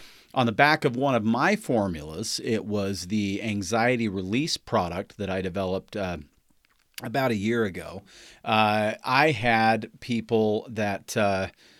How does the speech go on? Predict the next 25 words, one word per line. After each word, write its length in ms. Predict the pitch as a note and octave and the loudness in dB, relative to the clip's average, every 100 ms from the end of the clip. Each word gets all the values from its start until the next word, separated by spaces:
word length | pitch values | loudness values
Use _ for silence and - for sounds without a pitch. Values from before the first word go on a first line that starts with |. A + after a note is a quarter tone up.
| _ - | _ 0
or 160 | A#2+ | 4
I 60 | A2+ | 6
had 200 | B2 A#2+ | 4 2
someone 320 | B2 G#2 A2 | 0 0 0
ask, 380 | E2+ F2 G#2+ - | -2 -4 -6 -4
"Hey, 300 | D3+ B2+ F2+ - | -2 -2 -2 -10
what 240 | G#2 B2+ | 0 2
does 160 | B2 - | 2 -4
this 100 | A2+ | -6
four-to-one 500 | - A2+ A2 G#2+ A2 | 0 2 2 0 0
extract, 640 | - - F2+ D2 - - - | -2 -4 -6 -6 -14 -14 -8
uh, 220 | F2+ E2+ | -8 -4
mean?" 400 | A2 F#2 D#2+ - | -2 -4 -6 -10
Or 140 | F#2 F2+ | -10 -10
four 480 | - C3 A#2+ G#2+ - _ _ _ _ | -2 2 2 2 -4 _ _ _ _
colon 480 | - C3+ A#2 G2 F2+ | 0 2 4 0 -2
one 320 | F#2 E2+ D#2+ | -2 -2 -4
is 160 | E2+ - | -10 -6
what 140 | G2 | -6
it 80 | D#2+ | -6
says, 420 | - B2 E2 F#2 | -2 0 0 -6
four 260 | - A2+ A2 | -6 -4 -4
colon 380 | - A2 G#2 F#2+ | -4 -4 -4 -4
one 160 | F#2 | -6
extract. 580 | A2+ D3 - G#2+ F2+ - | 0 -2 0 -4 -6 -8